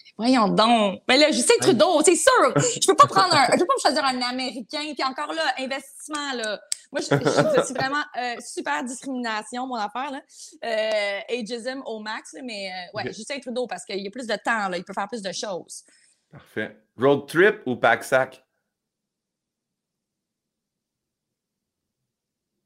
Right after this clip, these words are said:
Speaker 2: J'aime
Speaker 1: Road
Speaker 2: que
Speaker 1: trip.
Speaker 2: ça soit ces questions-là qui te buggent le plus longtemps.
Speaker 1: <laughs> Ouais, c'est ça.
Speaker 2: C'était le easy one. <laughs>
Speaker 1: Road trip, j'aime vraiment,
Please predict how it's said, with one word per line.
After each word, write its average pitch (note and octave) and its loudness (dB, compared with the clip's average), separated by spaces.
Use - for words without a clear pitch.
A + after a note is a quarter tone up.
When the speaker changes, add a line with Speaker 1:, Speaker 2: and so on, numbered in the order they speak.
Speaker 2:
J'aime C3+ 4
Speaker 1:
Road D4+ 0
Speaker 2:
que G3 4
Speaker 1:
trip. F#3 4
Speaker 2:
ça E3 6
soit E3 -4
ces E3+ 4
questions-là E3+ 4
qui E3 -6
te C3+ -12
buggent D#3+ 6
le C#3 2
plus F3 0
longtemps. E3 4
Speaker 1:
<laughs> F3+ 4
Ouais, D4 4
c'est A#4 2
ça. G#4 0
Speaker 2:
C'était G3+ 4
le F#3 4
easy G3 2
one. A3+ 6
<laughs> E3 0
Speaker 1:
Road D#4+ -2
trip, F4 -10
j'aime B3 -10
vraiment, B3 -10